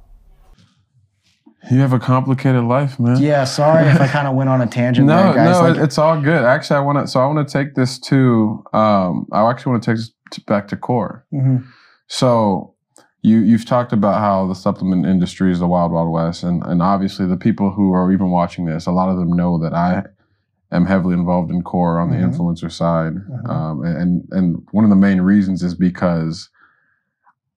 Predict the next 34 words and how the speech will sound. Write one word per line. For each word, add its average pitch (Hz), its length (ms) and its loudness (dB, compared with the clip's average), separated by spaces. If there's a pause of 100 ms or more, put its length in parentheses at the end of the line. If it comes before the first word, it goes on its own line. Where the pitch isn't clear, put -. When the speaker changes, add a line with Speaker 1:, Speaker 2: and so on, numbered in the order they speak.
(180)
Speaker 1:
I've 131 160 -2
met 113 220 0
the 107 100 2
owners, 98 380 2
I've 92 120 -2
met 90 200 0
you, 95 540 4
I've 92 200 0
seen 104 280 2
everybody's 90 480 0
heart. 87 260 -2
Like, 85 160 -2
everybody 104 640 2
is 98 140 0
in 98 160 2
this 98 160 0
for 92 100 -6
the 90 100 -2
right 87 220 -2
reason. 90 500 -2 (140)
They 101 120 2
want 92 380 0
to 92 400 2 (720)
put 131 180 0
out 113 320 0
things 107 360 2
that 92 280 -2
they, 98 280 0
clothing 131 440 0
that 135 140 0
they 127 80 0
would 131 140 0
wear, 113 520 0
Speaker 2:
Mm-hmm. 120 280 -4